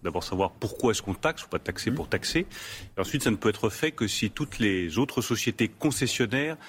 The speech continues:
Speaker 1: sont également taxées. Euh, les barrages hydroélectriques sont des concessions.
Speaker 2: Ouais.
Speaker 1: L'aéroport de Paris est une concession. Donc, euh, nous allons, euh, étudier cette option.
Speaker 2: Vous y êtes favorable, si c'est possible ?
Speaker 1: Nous allons, je vous le dis, étudier cette option. Je veux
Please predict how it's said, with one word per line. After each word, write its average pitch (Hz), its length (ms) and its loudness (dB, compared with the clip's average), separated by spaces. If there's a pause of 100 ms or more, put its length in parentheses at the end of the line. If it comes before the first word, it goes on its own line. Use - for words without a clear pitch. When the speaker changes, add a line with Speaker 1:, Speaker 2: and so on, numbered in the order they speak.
(180)
Speaker 1:
sont - 260 2 (100)
également 110 420 2
taxées. 92 440 -2 (180)
Euh, 78 100 -8 (120)
les 78 80 -6
barrages 90 440 2
hydroélectriques 85 560 -2
sont 98 120 0
des 85 80 4
concessions. 104 600 0 (140)
Speaker 2:
Ouais. 120 100 -4 (140)
Speaker 1:
L'aéroport 87 320 0
de 90 80 2
Paris 98 280 2
est 113 120 -4
une 90 100 -6
concession. 110 520 0 (500)
Donc, 87 220 -6
euh, 90 60 0
nous 92 160 2
allons, 98 340 2
euh, - 80 -4
étudier 104 480 0
cette - 180 -4
option. - 240 -8
Speaker 2:
Vous 131 120 -2
y 151 40 4
êtes 143 100 0
favorable, 151 380 0
si - 120 -6
c'est 165 100 -4
possible ? 180 360 -6 (200)
Speaker 1:
Nous 98 140 0
allons, 104 340 4
je 95 120 -6
vous 90 100 -2
le 85 80 -4
dis, 107 160 4
étudier 110 400 0
cette 95 200 0
option. 135 360 0
Je 95 140 -4
veux 78 60 -2